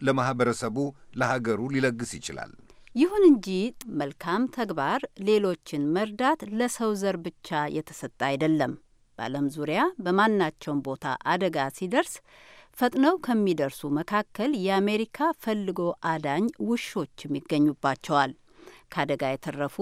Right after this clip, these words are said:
Speaker 2: ሰዎችን ፍለጋ በየቦታው እያነፈነፉ ይረዳሉ። ቨርጂኒያ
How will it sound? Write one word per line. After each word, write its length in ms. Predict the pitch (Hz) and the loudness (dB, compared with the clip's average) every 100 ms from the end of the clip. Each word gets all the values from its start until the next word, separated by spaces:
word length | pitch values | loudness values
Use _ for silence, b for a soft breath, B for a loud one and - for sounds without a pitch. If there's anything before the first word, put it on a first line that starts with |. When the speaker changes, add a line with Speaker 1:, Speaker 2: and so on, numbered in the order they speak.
| 233 | -4
Speaker 2:
ሰዎችን 560 | 196 147 143 - 202 196 | -2 -2 -4 -4 -4 -4
ፍለጋ 400 | - 143 156 220 320 - 185 | -4 -2 -2 2 2 0 -4
በየቦታው 640 | 160 151 139 135 156 135 | -2 -2 -4 -4 -4 -4
እያነፈነፉ 800 | 143 156 156 - 156 160 190 - 320 - _ - | -2 0 0 0 0 2 0 0 0 -2 _ 2
ይረዳሉ። 540 | 302 214 131 127 127 143 135 - _ B B B B | 4 4 2 0 -2 -6 -8 -12 _ B B B B
ቨርጂኒያ 540 | 208 247 240 359 240 | 2 2 6 8 8